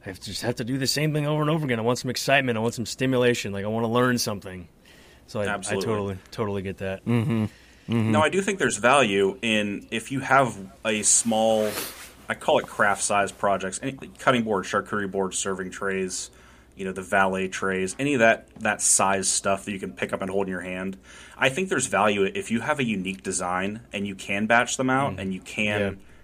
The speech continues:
Speaker 2: have a steady stream of those going out. To me, that's, like, one revenue stream. If you can have
Speaker 1: Yeah.
Speaker 2: a bunch of those on the shelf ready to go out whenever someone orders,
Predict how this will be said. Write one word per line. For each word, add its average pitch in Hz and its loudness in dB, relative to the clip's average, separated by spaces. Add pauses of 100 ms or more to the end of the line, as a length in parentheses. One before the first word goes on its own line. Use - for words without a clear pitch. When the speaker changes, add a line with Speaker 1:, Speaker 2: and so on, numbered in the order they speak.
(140)
Speaker 2:
have 110 -2
a 95 0
steady 113 2
stream 110 2
of 87 -4
those 92 -2
going 95 0
out. 107 2
To - -2
me, 123 6
that's, 113 4
like, 104 0
one 98 0
revenue 90 0
stream. 73 -8
If - -8
you 107 -2
can 101 -2
have 95 4
Speaker 1:
Yeah. 117 2 (380)
Speaker 2:
a 104 -4
bunch 107 0
of 120 4
those 117 6
on 117 6
the 117 4
shelf 98 4
ready 95 0
to 98 0
go 98 2
out 90 4
whenever 92 -2
someone 92 -4
orders, 87 -6